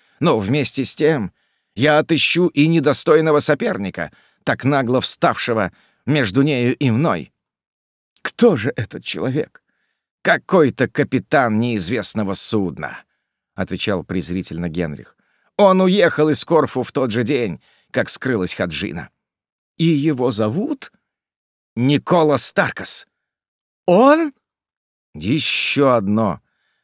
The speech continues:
неосторожно слетевшее с её уст слово, и тайна была бы открыта. Она призналась бы, что Никола Старкас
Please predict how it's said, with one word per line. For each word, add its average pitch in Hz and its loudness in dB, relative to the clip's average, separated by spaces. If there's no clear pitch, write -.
неосторожно 120 0
слетевшее 110 -2
с - -6
её 107 -2
уст 117 -6
слово, 127 0
и 160 0
тайна 151 2
была 127 2
бы 117 2
открыта. 104 -6
Она 175 2
призналась 143 0
бы, 123 -2
что - -4
Никола 127 -2
Старкас - -2